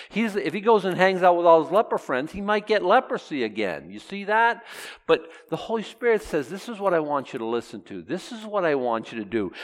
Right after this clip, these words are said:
This is where I want you to go." And so we give ourselves the Spirit, "God, Lord, lead me."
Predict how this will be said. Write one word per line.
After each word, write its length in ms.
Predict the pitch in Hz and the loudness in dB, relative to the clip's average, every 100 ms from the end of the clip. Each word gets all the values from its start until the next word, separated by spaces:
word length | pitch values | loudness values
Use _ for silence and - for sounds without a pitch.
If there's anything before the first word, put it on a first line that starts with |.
| - | -10
This 260 | - 214 - | -6 -4 -6
is 140 | 233 | -6
where 220 | 170 156 | 2 6
I 100 | 123 | 6
want 420 | 120 113 107 104 - | 4 2 -2 -4 -6
you 100 | 107 | -6
to 80 | |
go." 420 | 107 110 92 85 - - - | -4 0 0 0 -6 -12 -8
And 120 | 143 | -2
so 140 | 233 | 2
we 160 | 185 160 | 2 0
give 260 | - 247 | -4 -4
ourselves 440 | 233 196 - 160 127 | -2 -2 0 0 0
the 100 | 127 | -12
Spirit, 320 | - 202 175 | -8 -6 -2
"God, 240 | 175 156 | 0 0
Lord, 300 | 156 190 170 | 0 -2 -2
lead 340 | 147 190 240 180 | -2 -4 -4 -6
me." 120 | 135 | -6